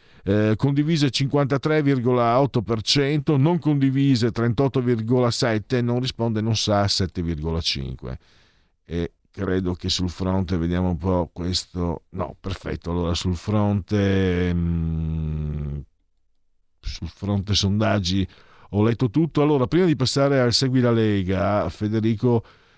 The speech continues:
fammi dare degli aggiornamenti, perché magari quello sarebbe anche quello il mio mestiere, eh, di notizie, quindi se siete aff-,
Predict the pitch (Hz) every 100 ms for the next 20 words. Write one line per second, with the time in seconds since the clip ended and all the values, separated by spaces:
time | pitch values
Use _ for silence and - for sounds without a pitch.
0 | _ - 101 104 98 107 101 95 92 90
1 | 98 104 101 90 92 78 78 76 82 78
2 | 82 - _ - 65 85 95 85 92 -
3 | 92 90 90 95 87 107 85 78 80 82
4 | 92 - 71 76 92 78 - - _ -
5 | _ - 80 80 80 78 78 80 80 78
6 | 76 82 - 90 82 73 73 67 69 -
7 | 71 - 71 69 67 67 62 - _ _
8 | - -